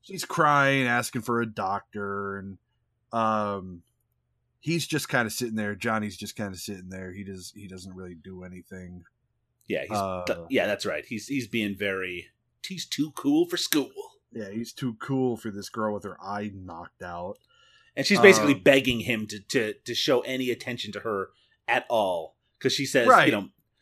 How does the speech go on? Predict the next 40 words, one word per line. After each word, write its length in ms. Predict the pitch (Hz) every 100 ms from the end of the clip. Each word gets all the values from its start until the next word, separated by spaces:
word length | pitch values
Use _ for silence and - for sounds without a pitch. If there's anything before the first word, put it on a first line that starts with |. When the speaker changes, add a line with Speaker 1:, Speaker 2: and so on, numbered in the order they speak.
| _
Speaker 2:
she 160 | -
complains 380 | 175 170 175 165
about 260 | 143 120 117
her 180 | 123 -
eye 180 | 127 123
being 180 | 92
ripped 180 | 85 85
out, 160 | 95 123
which, 140 | 151
I 80 | 156
mean, 200 | 143 117
honestly, 400 | 117 123 117 -
that's 280 | 110 107 - -
something 280 | 107 98
worth 200 | 95 95
complaining 360 | - 104 90 82
about. 220 | 85 104 - - -
And 160 | 107 131
then 140 | 135
Speaker 1:
Legitimate, 160 | 202 127
Speaker 2:
she, 180 | - 139
Speaker 1:
yeah. 120 | 156 107
Speaker 2:
she 180 | - 143
says, 220 | 131 120 107
"I 120 | 127
feel 260 | - 139 139
like 160 | 110
these 240 | - 120 107
might 140 | 107
be 80 | 101
my 160 | 95 87
last 320 | 90 101 -
moments 280 | 107 104 104
alive. 380 | 113 90 90 90 _ _ _ _ -
I 140 | 95
feel 380 | - 120 110 98
death 280 | 127 104 -
approaching 420 | - 107 101 101
me," 120 | 95 101
which 240 | 110 -